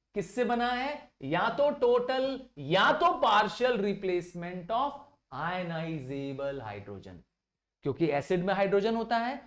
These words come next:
उसके रिप्लेसमेंट से पैदा होता है सॉल्ट, ठीक है ना? और replacement of ionizable hydrogen of a acid by a metal ion or by an ammonium ion, ठीक है?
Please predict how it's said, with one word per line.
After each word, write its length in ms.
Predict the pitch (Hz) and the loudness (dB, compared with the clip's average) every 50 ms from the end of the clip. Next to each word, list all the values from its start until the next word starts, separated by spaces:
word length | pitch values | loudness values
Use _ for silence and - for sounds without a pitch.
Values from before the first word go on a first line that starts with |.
| - _ _ | -20 _ _
उसके 460 | 240 226 - - - - - 294 294 | -6 -6 -6 -8 -4 -2 2 4 4
रिप्लेसमेंट 920 | 269 - 214 226 240 233 247 240 233 240 233 233 - - 254 277 294 285 | 4 6 4 4 2 2 2 2 2 2 2 0 -2 -4 -2 -2 0 -2
से 180 | - - 247 240 233 - | -2 -2 -4 -4 -2 -2
पैदा 260 | 170 165 151 139 156 147 | 0 0 2 2 0 0
होता 300 | 135 131 135 135 156 147 | 0 -2 -2 0 0 0
है 120 | 156 175 | 0 0
सॉल्ट, 380 | 165 - - 127 110 101 95 - - _ _ _ _ _ _ _ _ _ _ _ _ - | -4 -8 -8 -8 -8 -8 -10 -12 -18 _ _ _ _ _ _ _ _ _ _ _ _ -6
ठीक 120 | 208 214 | -2 -2
है 80 | 269 294 | -2 -2
ना? 60 | - - - - - _ _ _ _ _ - | -2 -6 -10 -16 -20 _ _ _ _ _ 2
और 540 | 185 226 277 - - - - - - - 156 | 4 6 6 4 2 -2 -8 -12 -6 -2 0
replacement 680 | 220 240 233 254 277 294 277 - 254 294 302 294 - - | 0 2 4 4 4 2 2 0 0 0 0 0 0 2
of 140 | 208 214 214 - - - - _ _ _ _ _ _ _ _ _ | 2 2 0 0 -4 -12 -18 _ _ _ _ _ _ _ _ _
ionizable 520 | - 208 247 254 262 254 214 220 214 220 190 | 0 2 4 4 4 4 4 2 2 2 2
hydrogen 400 | 180 175 160 170 160 165 165 165 156 | 0 0 0 0 -2 -4 -4 -6 -6
of 220 | 139 135 139 - | -8 -8 -8 -10
a 300 | 117 113 113 120 131 - - _ _ _ _ _ | -10 -10 -10 -10 -12 -14 -18 _ _ _ _ _
acid 640 | 156 185 196 190 - 247 247 220 214 - - - - 135 | -2 -2 -2 0 0 -2 -2 -2 -2 -6 -8 -12 -10 -6
by 220 | 127 139 131 131 | -6 -4 -4 -4
a 100 | 127 120 113 117 | -6 -6 -8 -6
metal 360 | 139 170 175 - 226 226 226 208 | -6 -6 -4 -2 -2 -2 0 -2
ion 480 | 208 214 214 220 220 220 220 214 214 - 190 | -2 -2 -4 -6 -6 -6 -8 -10 -10 -10 -8
or 420 | 190 214 226 233 240 247 226 190 151 135 | -4 -4 -2 -2 -2 -4 -4 -6 -8 -8
by 180 | 135 131 135 | -8 -8 -8
an 160 | 139 147 151 - | -10 -12 -12 -12
ammonium 460 | 120 113 107 104 101 98 98 95 85 | -14 -12 -12 -12 -12 -12 -14 -14 -16
ion, 180 | 76 71 67 _ _ _ _ _ _ _ _ _ _ _ _ _ _ _ _ _ _ _ _ _ _ _ _ _ _ _ _ _ | -18 -20 -20 _ _ _ _ _ _ _ _ _ _ _ _ _ _ _ _ _ _ _ _ _ _ _ _ _ _ _ _ _
ठीक 160 | - 170 180 | -6 -4 -4
है? 300 | 233 233 - - - _ | -4 -6 -8 -12 -18 _